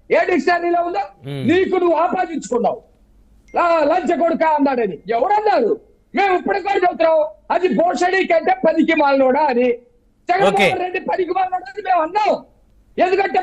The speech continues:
Speaker 1: పనికొచ్చే పనులు చేయలేదు కాబట్టి మేము అన్నాం. అయితే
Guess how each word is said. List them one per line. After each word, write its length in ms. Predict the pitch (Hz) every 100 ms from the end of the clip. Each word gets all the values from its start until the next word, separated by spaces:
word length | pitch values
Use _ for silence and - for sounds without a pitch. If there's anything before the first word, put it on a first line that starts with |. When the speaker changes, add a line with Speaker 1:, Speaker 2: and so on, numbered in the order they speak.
| -
Speaker 1:
పనికొచ్చే 380 | 349 370 370 370
పనులు 260 | 359 370 294
చేయలేదు 300 | 359 392 349
కాబట్టి 280 | 370 370 339
మేము 160 | 359 330
అన్నాం. 400 | 330 392 339 269 - _ _ -
అయితే 540 | 330 302 - 339 311